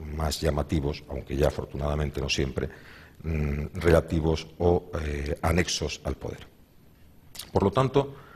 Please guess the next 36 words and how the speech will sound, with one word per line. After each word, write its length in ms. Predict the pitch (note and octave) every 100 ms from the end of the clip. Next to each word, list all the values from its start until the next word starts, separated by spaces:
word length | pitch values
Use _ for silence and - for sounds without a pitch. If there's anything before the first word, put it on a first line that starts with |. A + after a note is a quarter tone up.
| - - - - -
la 120 | G#2
independencia, 800 | G2+ G2 - A2 C3 C3 C#3+ C#3 -
los 160 | G2+
ciudadanos 360 | - A#2 C3+ A#2
no 240 | A2 B2
ti-, 280 | - G2+ A2+ -
creo 220 | - B2
que 100 | -
no 100 | A2
tienen 300 | G#2+ A#2 A2
una 280 | G2+ G2 F2 - - -
percepción 600 | E2+ - - - A#2 G#2+
de 80 |
una 100 | F#2
justicia 460 | E2+ - - G#2+ F2
demasiado 340 | D#2 D#2 F2
independiente. 640 | C#2+ B1+ - B1+ C2+ - -
Y 100 | G#2
creo 220 | - D3
que 80 | C#3+
esto 200 | A2 -
es 100 | -
injusto, 520 | F2 - C#3+ - A#1+ - - - - - -
porque 220 | F#2 E2+
precisamente 640 | - F2+ C#3 D3 C#3+ C#3 D#2+
el 80 | D2
rol 200 | A2 B2+
de 100 | E2
independencia 840 | D#2 - A#2 A#2+ G2+ - F2+ - -
o 100 | D#2+
la 1400 | C2+ C#2 - - - - - - - - - - -
caracterización 720 | - D#2+ - D2 D2+ D#2+ B2 A2+
como 180 | C#2
independiente 500 | C#2 B1+ C#2+ F2 F#2
del 80 | G#2+
juez, 380 | G#2+ B2 G2 -